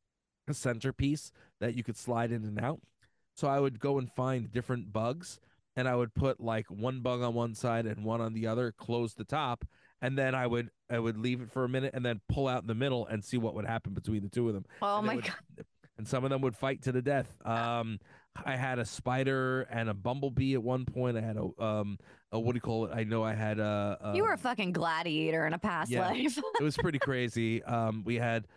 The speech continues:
Speaker 1: a couple of ants and, like, something else. We had an armadillo bug and something. Like, there was a whole bunch of different things that we would, like, stick in, my friend Victor and I.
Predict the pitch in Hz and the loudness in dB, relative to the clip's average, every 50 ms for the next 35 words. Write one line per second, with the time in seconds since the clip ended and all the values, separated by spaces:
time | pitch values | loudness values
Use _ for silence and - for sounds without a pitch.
0 | - _ _ _ _ - 110 - 147 135 - 120 120 113 104 - - 131 135 135 | -20 _ _ _ _ -6 -2 -2 -2 0 2 2 2 2 0 -2 -4 -2 0 0
1 | 139 139 139 - - - - - - - 127 120 120 117 117 117 113 110 113 110 | 0 -2 -2 -6 -8 -10 -10 -8 -4 -2 0 0 0 0 0 0 0 2 2 2
2 | 110 110 - - - 131 123 101 - 117 135 170 170 160 160 147 - - 127 117 | 0 -2 -4 -6 -4 -4 -4 -4 -4 -2 0 0 2 2 0 -2 -2 -2 -2 -2
3 | 117 110 107 113 110 113 107 107 107 117 160 170 165 151 131 110 147 143 143 143 | 0 -2 -2 -2 -2 -2 -2 -2 -2 -2 0 0 0 0 0 0 0 0 0 -2
4 | 127 131 131 127 - 139 131 - 123 - - - - - - - 156 - 208 202 | -2 -4 -6 -4 -4 -4 -4 -4 -8 -8 -10 -16 -20 -8 -6 -4 -2 0 2 2
5 | 190 160 170 160 170 175 147 156 139 135 139 131 131 - 127 117 - - 127 127 | 2 2 2 0 0 0 0 0 -2 0 -2 -2 -2 -2 -2 -4 -2 0 0 0
6 | 120 117 104 110 113 104 101 120 113 113 107 104 104 104 - - - 120 - - | 0 -2 -2 -2 -2 0 2 2 2 2 2 2 0 -2 -4 -6 -8 -6 -6 -4
7 | 104 107 107 107 110 - 123 120 113 98 110 107 - - 107 104 110 110 107 | -4 -4 -4 -2 0 0 0 0 0 -2 -4 -4 -2 -2 -2 -2 -2 -2 -4